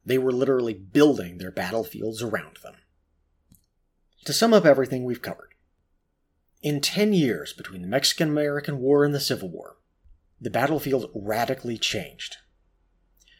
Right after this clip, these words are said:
Although it just seems like a few small, almost invisible inventions, those inventions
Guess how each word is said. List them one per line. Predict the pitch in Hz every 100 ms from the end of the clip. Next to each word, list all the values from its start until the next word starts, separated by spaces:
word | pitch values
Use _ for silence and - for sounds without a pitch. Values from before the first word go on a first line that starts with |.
| _ _ _ _ _
Although | 139 143 202 220
it |
just | 147 165 -
seems | - - 131 127
like | 113 107 -
a | 127
few | 113 - 165 120 90 -
small, | - - - 156 147 113 82 - _
almost | - 190 214 -
invisible | 170 139 135 156 143 143
inventions, | 135 131 101 101 - - - - _ _ _ _ _ _
those | 101 143 180
inventions | 196 170 113 104 - 101 90 -